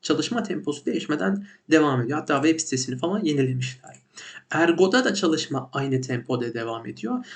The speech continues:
Onu da eklemedim. Çünkü Ergo'da aslında tokenomics modeliyle fiyatı yükseltmeye yönelik bir proje ve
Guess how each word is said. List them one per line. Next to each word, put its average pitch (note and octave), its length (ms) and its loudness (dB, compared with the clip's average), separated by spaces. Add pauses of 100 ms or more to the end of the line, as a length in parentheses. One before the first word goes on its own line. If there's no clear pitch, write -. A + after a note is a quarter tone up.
(120)
Onu B3 260 6
da G3 120 0
eklemedim. C#3 680 -2 (380)
Çünkü - 360 -4
Ergo'da F#3+ 560 -2
aslında F#3+ 680 -2 (720)
tokenomics G3 880 0
modeliyle D3 800 0
fiyatı C3+ 340 -4
yükseltmeye C#3+ 760 0
yönelik B2+ 420 0
bir - 280 -14 (440)
proje D3 680 2
ve F#3+ 220 2